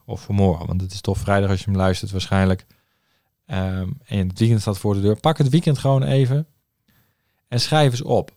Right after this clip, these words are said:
waar voor jou de winst op dit moment ligt. En waar voor jou de valkuilen zijn waar je steeds intrapt. Welke rust pak je niet die je wel moet nemen? Welke voeding laat je staan die eigenlijk wel zo belangrijk is?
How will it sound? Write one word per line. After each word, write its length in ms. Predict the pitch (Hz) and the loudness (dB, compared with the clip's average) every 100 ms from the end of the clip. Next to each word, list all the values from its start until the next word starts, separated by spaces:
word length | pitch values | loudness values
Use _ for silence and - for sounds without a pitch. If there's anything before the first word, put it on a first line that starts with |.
| - | -8
waar 320 | 110 139 147 | -4 -2 -2
voor 160 | 120 | 0
jou 320 | 110 110 110 104 | 2 4 4 2
de 100 | 92 | 0
winst 480 | 104 104 - - _ _ | 0 0 -4 -14 _ _
op 160 | 101 | -4
dit 180 | 104 107 | 0 0
moment 240 | 107 92 92 | 2 0 2
ligt. 360 | 127 95 - _ _ _ _ _ _ | 0 -2 -8 _ _ _ _ _ _
En 120 | 120 | 0
waar 240 | 123 120 - _ _ _ _ _ _ _ | 2 2 0 _ _ _ _ _ _ _
voor 120 | 113 | 0
jou 180 | 98 95 | 2 2
de 80 | |
valkuilen 560 | 92 107 139 143 101 87 | 2 4 4 2 0 0
zijn 200 | 90 95 | 0 0
waar 100 | 107 | 0
je 60 | 104 | -2
steeds 260 | - 92 | -2 -2
intrapt. 480 | 107 123 104 - _ _ _ _ _ _ _ _ | 0 -2 -6 -16 _ _ _ _ _ _ _ _
Welke 280 | 110 113 104 | 2 2 2
rust 460 | 107 123 - - - | 4 2 0 -8 -4
pak 180 | 110 | -4
je 100 | - | -2
niet 200 | 101 90 | 0 0
die 100 | 90 | 0
je 60 | 92 | 2
wel 160 | 95 90 | 2 2
moet 200 | 90 98 | 0 -2
nemen? 400 | 90 90 - _ _ _ _ _ | -4 -4 -10 _ _ _ _ _
Welke 240 | - 104 101 | -6 -4 -2
voeding 400 | 104 120 104 90 | 0 0 2 0
laat 240 | 90 90 | 0 -2
je 60 | 92 | -6
staan 440 | - 110 110 95 | -2 2 4 4
die 140 | 87 - | 2 -2
eigenlijk 360 | 104 95 98 | -2 -2 -2
wel 120 | 98 | 0
zo 140 | 92 90 | 0 0
belangrijk 460 | 95 101 87 73 | 2 2 0 -6
is? 260 | - - - | -10 -14 -18